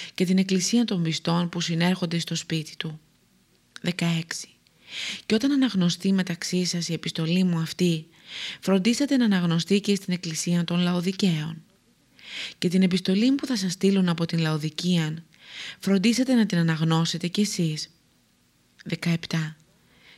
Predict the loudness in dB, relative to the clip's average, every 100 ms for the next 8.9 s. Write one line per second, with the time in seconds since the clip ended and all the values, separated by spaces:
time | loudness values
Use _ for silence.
0 | _ 4 4 4 0 -2 -2 -2 0 0
1 | 0 -4 -8 -6 -8 -8 -16 _ _ _
2 | -14 -12 -12 -2 4 4 4 0 0 2
3 | 2 2 2 2 4 4 2 0 0 2
4 | 2 2 2 0 0 -2 0 2 2 0
5 | -2 -6 -4 0 2 0 -2 -12 -14 -14
6 | -4 -2 2 0 2 2 4 4 4 2
7 | 2 2 0 -2 -4 -8 -18 _ _ -20
8 | -6 -4 -2 -2 -2 -4 -4 -4